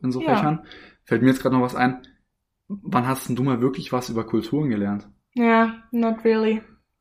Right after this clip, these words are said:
Speaker 1: Im Ethikunterricht über Religionen
Speaker 2: Ja, und wenn man Ethik
Speaker 1: angeschnitten.
Speaker 2: nicht hat.
Speaker 1: Wenn man Ethik nicht hat, also wir sind jetzt beide gerade in Ethik, Julina ist ja in
Speaker 2: Ja.
Speaker 1: Ethik gewechselt seit diesem Jahr, aber ich meine, wir machen jetzt Philosophen.
Speaker 2: <laughs>
Speaker 1: Also da lernst du auch nicht
Speaker 2: Das
Speaker 1: wirklich
Speaker 2: ist
Speaker 1: was
Speaker 2: halt
Speaker 1: über Religion.
Speaker 2: Ja.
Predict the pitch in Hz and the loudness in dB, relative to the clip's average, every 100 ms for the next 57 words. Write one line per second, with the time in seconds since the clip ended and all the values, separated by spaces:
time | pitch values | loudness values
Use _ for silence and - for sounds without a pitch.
0 | _ _ 139 143 151 180 180 156 160 151 | _ _ 4 8 8 8 4 4 4 2
1 | - 139 123 123 120 117 120 127 147 151 | 2 4 6 6 4 4 4 6 6 6
2 | 240 233 - 240 240 165 - 185 233 247 | 6 6 8 8 8 8 8 6 6 4
3 | 254 - - _ _ _ _ _ - 123 | -2 -4 -16 _ _ _ _ _ 2 4
4 | 123 131 135 120 139 143 - 113 123 - | 4 2 0 2 2 2 0 0 0 0
5 | - - 120 120 131 127 120 117 127 127 | -10 -6 -2 2 2 2 2 6 6 4
6 | 123 123 123 135 147 - - 117 117 110 | 2 4 2 0 -4 -6 -8 -2 -2 0
7 | 208 226 226 220 - - 190 185 180 170 | 4 6 8 6 6 6 4 4 2 2
8 | 165 180 180 190 190 - _ _ - 123 | 4 6 6 2 -4 -20 _ _ 2 2
9 | 123 123 120 123 123 123 - 117 113 113 | 4 4 6 6 4 0 -2 -2 2 0
10 | 107 95 - _ _ _ _ 220 240 - | 0 -8 -14 _ _ _ _ 0 0 -2
11 | - - _ _ _ _ 135 127 127 127 | -10 -20 _ _ _ _ 4 8 8 6
12 | - - 117 120 131 - 120 127 123 120 | -2 4 8 8 6 2 4 4 6 2
13 | 123 117 247 220 113 117 110 110 110 107 | 2 4 6 4 4 4 2 0 0 2
14 | 220 - | 2 0